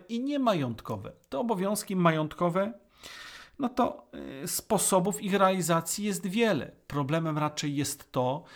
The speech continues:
czy jest majątek, z których tej, z którego tej egzekucji można dokonać. Może być to na przykład zajęcie wynagrodzenia za pracę,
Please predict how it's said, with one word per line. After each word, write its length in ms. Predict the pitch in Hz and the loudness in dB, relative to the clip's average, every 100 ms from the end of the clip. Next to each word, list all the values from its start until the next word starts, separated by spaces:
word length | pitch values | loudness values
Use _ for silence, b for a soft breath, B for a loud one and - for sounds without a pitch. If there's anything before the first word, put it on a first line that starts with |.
| B B B | B B B
czy 140 | - | 0
jest 300 | 196 196 - | 0 0 -2
majątek, 840 | 202 202 208 226 233 220 - 117 - | 0 2 2 4 2 0 -6 -4 -4
z 160 | - | -4
których 640 | - - 151 147 143 - - - 139 | -6 -2 2 4 2 -4 -18 -12 -6
tej, 320 | 131 131 123 | -4 -4 -4
z 160 | - | -6
którego 640 | - - 143 139 135 131 - - | -6 0 2 2 2 0 -2 -12
tej 160 | - 135 | -4 -4
egzekucji 560 | 147 117 139 - 123 139 | -2 -2 -4 -4 -6 -2
można 300 | 139 147 175 | -2 0 -2
dokonać. 640 | 160 175 208 143 - - | -2 -2 -2 -2 -6 -10
Może 300 | 127 139 139 | -2 -2 0
być 240 | 127 139 - | -2 -4 -4
to 100 | 135 | -2
na 120 | 131 | -4
przykład 480 | - 139 - 101 104 | -4 -10 -8 -10 -8
zajęcie 500 | - 113 117 117 131 | -6 -6 -4 -4 -4
wynagrodzenia 760 | 123 143 151 165 147 190 190 | 0 0 0 0 0 -2 -2
za 140 | 160 151 | -2 -4
pracę, 440 | - 147 139 - | -4 -6 -6 -12